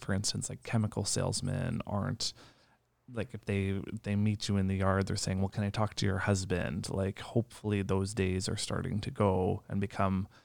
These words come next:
um, there's a lot less judgment around people's roles on the farm, for sure.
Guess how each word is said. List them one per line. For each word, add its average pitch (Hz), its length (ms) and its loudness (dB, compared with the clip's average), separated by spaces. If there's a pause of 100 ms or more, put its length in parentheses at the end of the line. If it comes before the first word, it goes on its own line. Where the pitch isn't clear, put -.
(480)
um, 87 500 0
there's 107 180 -2
a 101 40 0
lot 98 300 0
less 101 240 -4
judgment 98 640 2
around 92 680 0
people's 101 340 -4
roles 95 400 0
on 92 100 2
the 98 100 -2
farm, 98 300 -4
for 101 140 -4
sure. 104 420 -2